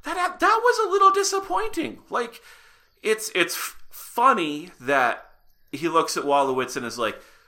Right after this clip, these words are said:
"I don't like anything about you, all right? Everything is sucked. The only thing that might salvage this is you being an astronaut." That I kinda liked.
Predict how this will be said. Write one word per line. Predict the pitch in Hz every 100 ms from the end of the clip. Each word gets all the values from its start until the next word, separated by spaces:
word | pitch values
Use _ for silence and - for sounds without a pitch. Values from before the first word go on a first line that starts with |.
| -
"I | 117
don't | 143 143
like | 113 110 -
anything | 127 127 113 110
about | 104 90 90 - 65
you, | - - -
all | 101
right? | 95 92 - -
Everything | 147 156 135 147 110
is | 92
sucked. | - - 143 139 139 - - _ _ _ _ _
The | 113 - 151
only | 160 160 143
thing | 131 139 123
that | 110 98 120
might | 123 123 113 - -
salvage | - 127 117 110 107
this | 107 101 92 - 104
is | 95
you | 104 104
being | 107 101 95
an |
astronaut." | 92 90 - 101 92 85 82 - - -
That | 101 127 131
I | 117 101
kinda | - 123 113 104
liked. | 87 - -